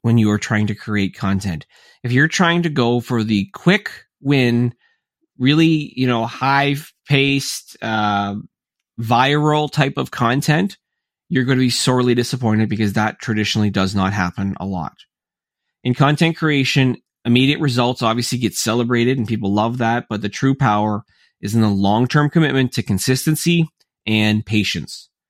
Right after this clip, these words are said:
So we're gonna go into a deeper look today in this episode. We're gonna talk about how to master the long game. Really, remember, it's about that slow build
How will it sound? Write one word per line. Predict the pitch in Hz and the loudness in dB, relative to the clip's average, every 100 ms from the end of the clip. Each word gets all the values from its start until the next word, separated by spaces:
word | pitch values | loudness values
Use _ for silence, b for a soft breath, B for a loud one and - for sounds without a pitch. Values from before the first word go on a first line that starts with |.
| _ _ _ - | _ _ _ -2
So | 156 | 0
we're | 175 | 2
gonna | 175 | 2
go | 175 | 2
into | 170 160 | 2 2
a | |
deeper | 127 131 160 180 | 2 0 2 2
look | 156 147 | 2 -2
today | - 147 135 135 | -2 0 2 0
in | 131 | 0
this | 131 123 | -2 0
episode. | 123 131 - 123 123 123 | -2 -2 -2 0 0 -2
We're | 127 | -6
gonna | 123 | -4
talk | 123 127 | -2 0
about | 120 | 0
how | 120 | 0
to | 113 | 0
master | 110 120 139 - | 2 0 0 -2
the | 131 | 0
long | 120 120 131 139 | 2 2 2 2
game. | 123 127 143 143 b b b _ | 2 2 0 -2 b b b _
Really, | 113 180 214 185 | 0 2 4 2
remember, | 147 147 147 135 | 2 2 2 0
it's | 123 | 0
about | 135 127 | -2 -2
that | 127 | -4
slow | - - 135 139 156 | -4 -6 -2 0 0
build | 156 139 160 - | 0 0 -2 -4